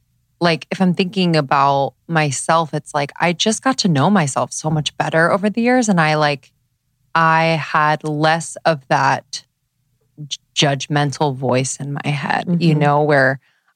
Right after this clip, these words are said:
Speaker 1: I respected myself and therefore, like, I respected other people's power and
Speaker 2: Yeah.
Speaker 1: light and understood that if I was in reverence to that and really, like,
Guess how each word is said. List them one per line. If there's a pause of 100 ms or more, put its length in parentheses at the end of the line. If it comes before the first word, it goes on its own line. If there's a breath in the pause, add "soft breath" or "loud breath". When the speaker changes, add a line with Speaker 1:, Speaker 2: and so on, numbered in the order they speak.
Speaker 1:
I
respected
myself
and
therefore,
like,
I
respected
other
people's (460)
power
and
Speaker 2:
Yeah.
Speaker 1:
light (100)
and (160)
understood
that (600)
if
I
was
in
reverence
to
that
and
really,
like,